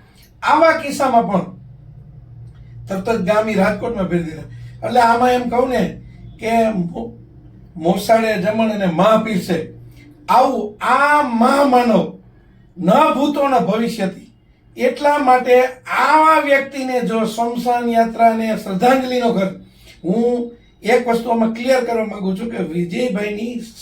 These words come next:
સ્મશાન યાત્રા કે જે વિધિ, એનો ખર્ચ એનો પરિવાર કરે, પણ શ્રદ્ધાંજલિનો ને સ્મશાન યાત્રાના રૂટનો ને જે કાંઈ ખર્ચ છે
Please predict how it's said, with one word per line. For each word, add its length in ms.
સ્મશાન 500
યાત્રા 380
કે 180
જે 80
વિધિ, 600
એનો 280
ખર્ચ 260
એનો 200
પરિવાર 400
કરે, 380
પણ 180
શ્રદ્ધાંજલિનો 1040
ને 200
સ્મશાન 560
યાત્રાના 360
રૂટનો 540
ને 120
જે 220
કાંઈ 180
ખર્ચ 260
છે 280